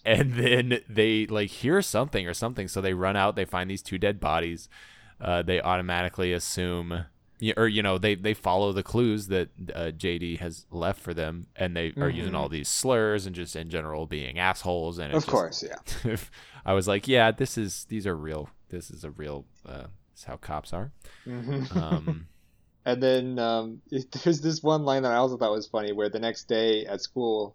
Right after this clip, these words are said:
Speaker 2: or I guess not school, um, one, someone comes up to Veronica and is like, "Did you hear? School's canceled today because Kurt and Ram killed themselves in a repressed homosexual suicide pact." And she just
Speaker 1: Yes.
Speaker 2: delivers it, like, that quickly, and I was just like,
Speaker 1: Yes,
Speaker 2: "Oh."
Speaker 1: yes.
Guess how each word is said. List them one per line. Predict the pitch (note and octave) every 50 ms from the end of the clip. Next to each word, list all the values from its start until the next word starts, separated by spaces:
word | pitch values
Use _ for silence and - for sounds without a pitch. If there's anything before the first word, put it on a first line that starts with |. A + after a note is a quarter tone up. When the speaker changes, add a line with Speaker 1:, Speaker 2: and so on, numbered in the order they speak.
| _ _ -
Speaker 2:
or | - G#2
I | A#2+
guess | F3 F3+ -
not | C3 B2 D#3 D#3
school, | - - - F#2+ F2+ F2 E2 - -
um, | G2+ G2+ G2+ G2 F#2+ F#2 _ _ _ _ _ _ _ - - - -
one, | B2 A#2+ C3 C#3 D3 C#3 B2+ C3
someone | - - D3+ D3 D3+ D3
comes | - D#3 C#3+ C#3
up | C#3 -
to | C#3
Veronica | A#2 G#2+ A2+ A2+ B2 C3 - A#2+
and | A2+
is | A2 G2+
like, | A2 G2+ G2 -
"Did | - A#2 A#2+
you | B2+
hear? | C3 D3 D#3 F3+ G3 G#3 - _ _ _ _ _ -
School's | - - - G#3 G3+ G3
canceled | - - D#3+ D#3 D#3 C#3+ B2+ A#2+
today | C3 C#3+ D#3+ E3
because | B2+ A2+ - A#2+ A2 -
Kurt | - - D#3 D#3+
and | C#3+ A#2+
Ram | C3 D3 C#3 A#2+
killed | - - E3+ E3
themselves | D3+ B2+ - - G#2 G2+ -
in | - G#2
a | G#2
repressed | G#2 G#2 - - D3+ D3 -
homosexual | - C#3 B2+ - - D#3 D3+ - - B2
suicide | G#2+ - F3 F#3 D#3 - A2 G#2+ -
pact." | B2+ G2 E2 - - - - - - - - - - - - -
And | A2+ A#2
she | - C3
just | C3 C3+
Speaker 1:
Yes. | - C#3+
Speaker 2:
delivers | D3+ E3 E3 D#3 D#3
it, | D#3+ C#3+ A#2+
like, | C3 B2+ A#2+ A#2
that | C3+ C3 C#3+ C#3+
quickly, | - D3+ D3 C#3+ - C#3+ B2+ B2
and | C#3
I | B2+
was | B2 B2
just | A#2 -
like, | C#3 B2 G#2
Speaker 1:
Yes, | D3+ D3+ D3+ B2+ A2 -
Speaker 2:
"Oh." | - E3 F3 E3+ D3+ C#3+
Speaker 1:
yes. | D3+ - - - - -